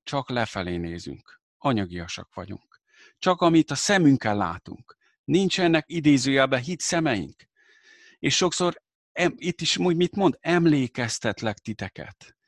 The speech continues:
Emlékeztetlek az igék által, emlékeztetlek, hogy, hogy úgy gondolkozzatok, szá-, hogy számoljatok Istennel. Gondol-, gondoljátok el, hogy ő hatalmas, ő vissza fog jönni, emlékeztetés által serkentem a ti tiszta gondolkozásotokat.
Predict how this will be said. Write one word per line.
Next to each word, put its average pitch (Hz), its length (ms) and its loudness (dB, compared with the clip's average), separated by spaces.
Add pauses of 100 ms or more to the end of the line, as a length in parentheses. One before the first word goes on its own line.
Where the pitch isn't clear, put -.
(180)
Emlékeztetlek 160 920 2
az 135 120 -2
igék 147 380 -2
által, 95 380 -6
emlékeztetlek, 120 1120 0 (560)
hogy, 135 300 -2
hogy 139 200 -4
úgy 220 200 -2
gondolkozzatok, 120 920 2
szá-, 180 200 -4
hogy 147 240 -6
számoljatok 180 680 0
Istennel. 101 680 -4 (540)
Gondol-, 170 480 4
gondoljátok 135 760 0
el, 95 200 -2
hogy 127 200 -10
ő 147 60 -4
hatalmas, 131 640 0
ő 143 60 -2
vissza 170 340 -4
fog 139 220 -6
jönni, 131 360 0
emlékeztetés 147 1040 0
által 117 580 -2 (260)
serkentem 139 800 0
a 120 60 0
ti - 240 -12
tiszta 160 400 -2
gondolkozásotokat. 101 1200 -4